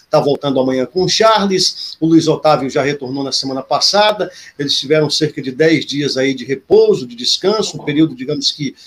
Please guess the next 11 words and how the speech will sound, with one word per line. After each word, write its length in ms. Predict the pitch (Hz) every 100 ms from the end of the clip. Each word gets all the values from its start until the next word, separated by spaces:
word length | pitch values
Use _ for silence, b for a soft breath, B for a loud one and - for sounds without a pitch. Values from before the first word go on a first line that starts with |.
| B
não 80 | 160
chega 220 | 269 254
nem 100 | 294
a 40 |
ser 180 | - -
férias, 420 | - 180 185 135 -
né? 160 | - - _ b -
É 60 |
um 100 | 202
recesso 520 | 208 202 - 190 - 165
mesmo. 300 | 156 143